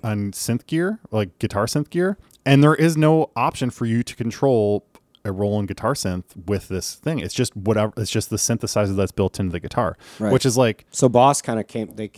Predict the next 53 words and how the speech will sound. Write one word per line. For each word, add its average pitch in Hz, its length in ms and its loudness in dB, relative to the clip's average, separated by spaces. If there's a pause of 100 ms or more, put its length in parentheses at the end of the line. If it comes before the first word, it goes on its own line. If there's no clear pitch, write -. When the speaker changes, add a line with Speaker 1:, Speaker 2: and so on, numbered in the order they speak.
Speaker 2:
they're 107 140 -8
coming 101 280 -8
up, 98 120 -10 (200)
coming 104 240 -8
up 90 80 -10
ahead 120 220 -10
on 117 120 -12
this - 180 -18
one, 67 160 -16
though. - 100 -20
Speaker 1:
Well, 214 100 6
Boss 214 280 2
is 185 140 -2
Roland. 165 360 0
It's 98 100 -8
the - 40 -10
same 147 180 -2
fucking 135 180 -2
company. 180 320 -4
Speaker 2:
Oh, 110 100 -4
that's - 220 -8
right. 87 260 -10
Yeah. - 60 -16
Speaker 1:
So, 127 520 2
like, 143 200 -6 (400)
it 147 60 -2
would 147 140 2
make 170 180 -2
sense 185 260 0
that 123 120 -4
they 120 120 2
would, 110 220 0 (400)
I'm, 151 140 0
I'm 135 120 4
sure. 214 540 4
So 160 160 -4
that's 175 140 0
the 165 80 2
other 147 80 2
thing 139 140 -2
too. 156 180 2
I 127 100 4
don't 151 140 2
know 139 120 6
what 110 360 2
synthesizers 101 640 -6
built 98 200 -4
in, 151 100 -2
'cause 104 140 -6
they 107 120 -2
have 95 200 -4
the, 98 100 0
like, 92 300 -2